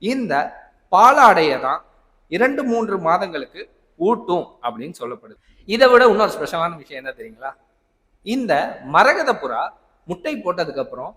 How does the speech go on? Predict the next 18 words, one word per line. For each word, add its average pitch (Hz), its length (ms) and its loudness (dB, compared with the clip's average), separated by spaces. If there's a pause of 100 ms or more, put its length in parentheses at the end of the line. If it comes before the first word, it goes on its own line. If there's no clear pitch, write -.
(460)
பெண் 285 260 4
புறா 180 180 0 (100)
மட்டும் 151 260 -8
அடை 127 200 -6
காக்காதுங்க, 120 480 -14 (840)
ஆண் 160 260 -2
புறாவும் 147 420 -2
சேர்ந்துதான் 135 480 -6 (300)
அடை 147 160 -4
காக்கும் 117 400 -10 (160)
அப்படின்னு 127 320 -14
சொல்றாங்க. 107 340 -18 (800)
இது 185 260 -6 (560)
இந்தியாவோட 233 480 4 (240)
துணை 233 220 -2 (100)
கண்டம் 135 400 -8 (360)
மற்றும் 160 360 -6 (580)
வெப்பமண்டலம் 185 680 2